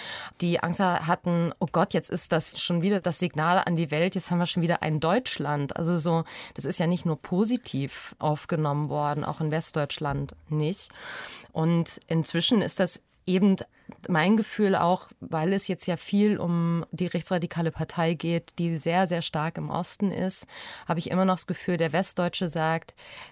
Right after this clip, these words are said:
„Ja, das ist halt typisch Osten, die haben das halt immer noch nicht kapiert, was Demokratie ist,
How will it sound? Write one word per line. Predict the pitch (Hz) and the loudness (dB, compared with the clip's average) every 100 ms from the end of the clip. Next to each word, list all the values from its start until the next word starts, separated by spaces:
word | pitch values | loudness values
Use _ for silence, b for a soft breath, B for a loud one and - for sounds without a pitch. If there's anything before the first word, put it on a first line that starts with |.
| _ | _
„Ja, | 180 156 131 | 4 4 4
das | 160 | 2
ist | - 226 | 2 4
halt | 196 - | 4 4
typisch | 208 160 - | 0 0 4
Osten, | 240 - - 269 247 254 262 | 4 4 2 4 6 8 6
die | 196 180 | 4 4
haben | 208 | 4
das | 196 190 | 4 2
halt | 175 | 4
immer | 190 | 4
noch | 175 | 4
nicht | 170 - | 2 0
kapiert, | 160 - 175 | -4 0 0
was | 170 - | 0 -2
Demokratie | 160 160 - 143 - 262 | -2 -2 -4 -4 2 2
ist, | 294 254 247 247 - | 4 4 6 4 0